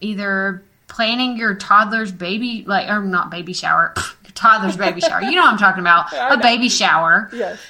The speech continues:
Speaker 1: You know, just doing stuff like that, that I'm, you know, that was years ago. Like, my toddler is three now, and, like, I just don't, so, yeah, okay. So clean up, clean up my act,
Speaker 2: It's
Speaker 1: basically,
Speaker 2: doable.
Speaker 1: and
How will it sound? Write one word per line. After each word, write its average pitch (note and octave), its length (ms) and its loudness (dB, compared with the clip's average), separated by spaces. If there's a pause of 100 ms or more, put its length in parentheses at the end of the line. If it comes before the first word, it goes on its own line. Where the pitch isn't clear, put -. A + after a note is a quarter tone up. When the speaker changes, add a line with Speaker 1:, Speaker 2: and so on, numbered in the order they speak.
Speaker 1:
You D#4 160 2
know, A#3 220 4
just C4 180 -2
doing D#4+ 220 4
stuff D#4 160 2
like B3+ 180 2
that, D4+ 140 4
that A3+ 240 6
I'm, G3 320 -8
you A#3 100 -4
know, F#3 160 0
that A3 180 0
was G#3+ 200 -2
years B3 240 -2
ago. F3 340 2
Like, G#3+ 180 0
my G3+ 260 0
toddler A3+ 560 -2
is F#3 140 -10
three C4+ 460 -4
now, E3+ 460 0
and, F#3+ 340 -4
like, F#3+ 500 0
I G#3 140 2
just G3+ 240 -6
don't, G3 480 0
so, F#3+ 280 0
yeah, F#3 360 0
okay. G3+ 300 -2 (260)
So - 160 -8
clean D#4 260 0
up, F4 220 2 (220)
clean F#4+ 240 0
up F#4+ 80 0
my G4 120 4
act, G3+ 420 -2
Speaker 2:
It's - 60 -12
Speaker 1:
basically, G#3+ 360 -4 (100)
Speaker 2:
doable. B3 360 -4
Speaker 1:
and G3 420 -4